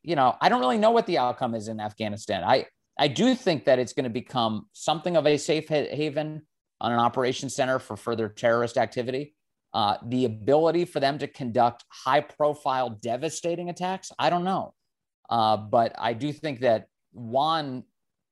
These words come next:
decided in that segment to basically take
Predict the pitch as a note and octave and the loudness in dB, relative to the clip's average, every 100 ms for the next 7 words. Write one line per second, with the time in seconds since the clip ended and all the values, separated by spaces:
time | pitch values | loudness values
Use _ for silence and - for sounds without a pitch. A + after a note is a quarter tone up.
0 | _ _ - C3 A#2+ D#3 B2+ A2+ G2+ G2+ | _ _ -16 -10 -4 2 2 2 0 -8
1 | A2+ _ _ _ _ - C3 A#2 G#2+ A2+ | -12 _ _ _ _ -4 0 2 4 6
2 | A2 B2+ - - C#3 G#2 G2 F#2 - _ | 6 2 -4 2 2 2 -2 -10 -16 _
3 | _ _ _ - A2+ B2+ B2+ - - A2+ | _ _ _ -4 2 2 2 0 -4 -4
4 | - B2 | 0 0